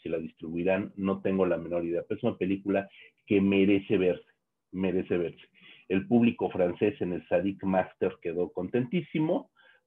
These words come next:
Pues aquí en México no vería por qué no. Ni modo, cerramos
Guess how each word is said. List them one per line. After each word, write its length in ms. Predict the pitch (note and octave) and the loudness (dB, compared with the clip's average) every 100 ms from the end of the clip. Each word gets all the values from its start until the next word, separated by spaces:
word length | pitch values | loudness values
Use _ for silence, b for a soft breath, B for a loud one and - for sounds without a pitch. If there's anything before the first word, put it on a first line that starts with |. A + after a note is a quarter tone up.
| _ _ - - _ _ _ _ _ _ _ | _ _ -20 -20 _ _ _ _ _ _ _
Pues 120 | - F#2 | -4 -2
aquí 120 | - | 2
en 100 | G2 | 2
México 320 | G2 F#2+ - | 2 -2 -6
no 160 | F2 F#2 | -2 0
vería 240 | E2 D#2 | 0 -2
por 240 | D2+ - - | -6 -10 -14
qué 140 | - | -14
no. 160 | - - _ b b b - | -14 -14 _ b b b -2
Ni 140 | G2+ | 0
modo, 340 | G#2 G#2+ F2+ - - | 4 6 4 0 0
cerramos 540 | F#2+ G#2 G#2+ A#2 | 2 6 6 6